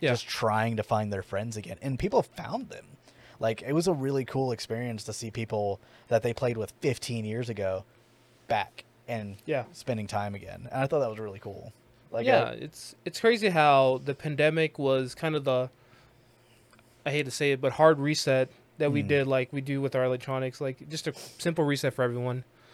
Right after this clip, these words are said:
Speaker 1: You know, turn the slate clean again, give people that time to go, get back with their families and, you know, go back to, like, that ch-,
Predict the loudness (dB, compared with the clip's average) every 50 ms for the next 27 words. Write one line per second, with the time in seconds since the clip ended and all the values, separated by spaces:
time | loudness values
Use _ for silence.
0 | -20 -20 -10 -6 -2 0 2 0 0 0 0 2 2 4 2 2 -2 -6 0 4
1 | 4 4 4 4 2 0 2 2 2 2 2 2 4 4 4 2 0 -4 -8 -14
2 | -20 -20 -20 _ _ 0 0 0 0 0 0 2 4 4 4 4 2 0 0 2
3 | 2 2 0 2 2 0 2 2 2 4 4 4 2 2 0 -4 -6 -6 -4 -2
4 | 0 0 0 0 -2 -2 -2 -2 -4 -6 -6 -8 -10 -14 -20 -20 -20 _ _ _
5 | -6 -6 -4 -2 2 2 4 6 6 6 6 6 4 0 -6 -6 -2 0 0 0
6 | 0 0 -2 -2 -2 -4 -6